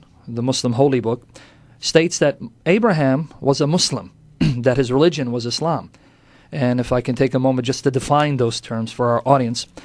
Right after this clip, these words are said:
Islam means submission and or surrender. A Muslim is one who submits and surrenders. Now, in the theological context, the term means submitting oneself, one's will,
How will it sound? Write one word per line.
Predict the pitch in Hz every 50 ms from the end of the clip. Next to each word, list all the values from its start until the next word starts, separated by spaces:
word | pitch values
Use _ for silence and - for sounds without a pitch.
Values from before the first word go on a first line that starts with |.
| - - - - _ _ -
Islam | - 160 - - 180 175 180 180 170
means | 165 156 143 -
submission | - 147 131 131 147 139 - - 165 160 180 185 175 - _ _ - -
and | - 135 143 139
or | 131 127 123
surrender. | - - - 117 127 131 123 120 117 101 92 - _ _ _ - - - _ _ _ - - - _ _
A | - 135
Muslim | 135 165 175 - - 170 147 143
is | 131 120
one | 139 147 156
who | 131 131 139
submits | - - 139 120 123 131 139 - - - - - - _ _ - -
and | 143 135 127
surrenders. | - - 131 135 139 135 117 107 95 - - - -
Now, | - 127 131
in | 131
the | 127 135
theological | 127 - 147 143 143 147 156 170 175 143 151 139 - - 143 123
context, | - - - 135 135 131 120 - 117 101 104 - - - _ - - - - - _ _ _ _ _ _
the | - 127 123
term | 120 - 190 196 190
means | 170 147 139 139 -
submitting | - - - 147 135 139 151 175 170 160 143 139 135
oneself, | 127 135 135 127 - - - 139 123 120 135 - - - - - -
one's | - 117 127 139 151 147 131
will, | 131 131 127 120 120 143